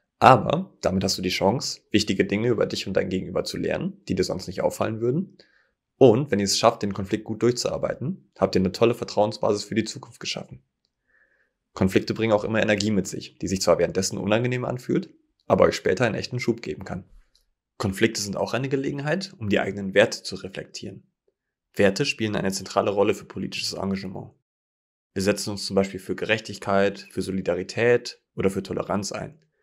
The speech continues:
Und nicht immer, aber häufig spielen verletzte Werte in Konflikten eine Rolle. Dabei ist wichtig, Menschen interpretieren Werte unterschiedlich.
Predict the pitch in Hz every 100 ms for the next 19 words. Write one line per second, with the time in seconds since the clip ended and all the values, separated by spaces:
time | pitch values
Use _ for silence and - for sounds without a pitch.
0 | _ _ _ _ _ - 101 101 - 101
1 | 110 196 - _ _ 101 95 120 139 -
2 | - - - 101 98 101 - - 95 -
3 | 92 107 104 107 104 98 - - 78 -
4 | - - _ _ _ _ _ _ _ _
5 | - 95 - - 98 98 139 180 - _
6 | _ _ _ _ _ _ 92 98 107 104
7 | 107 104 117 110 95 - 113 127 101 -
8 | - - -